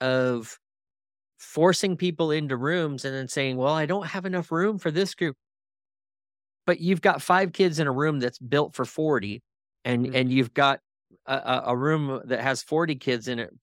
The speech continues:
Speaker 1: built for five.
Speaker 2: Right.
Speaker 1: Swap the rooms. If you have to repaint for a season, then repaint. Bucket of paint is cheap.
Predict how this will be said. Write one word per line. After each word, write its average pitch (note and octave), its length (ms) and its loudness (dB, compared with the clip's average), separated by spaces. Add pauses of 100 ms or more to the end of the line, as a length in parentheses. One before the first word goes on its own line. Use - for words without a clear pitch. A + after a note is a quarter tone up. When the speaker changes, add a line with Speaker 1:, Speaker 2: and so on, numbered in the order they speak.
(160)
Speaker 1:
built C3 240 2
for A#2+ 120 2
five. G#2+ 480 0 (580)
Speaker 2:
Right. G#2+ 260 -14
Speaker 1:
Swap - 500 2
the C#3+ 120 6
rooms. D#3+ 640 0 (540)
If F3 180 2
you F#3 80 8
have A3 120 4
to G3 100 2
repaint F3+ 580 0
for F#3+ 140 0
a F3+ 60 0
season, G3 540 -4 (300)
then A3+ 160 2
repaint. G#3 600 -2 (200)
Bucket F3+ 360 0
of - 80 -4
paint F#3 280 -4
is C3 140 -6
cheap. - 400 -4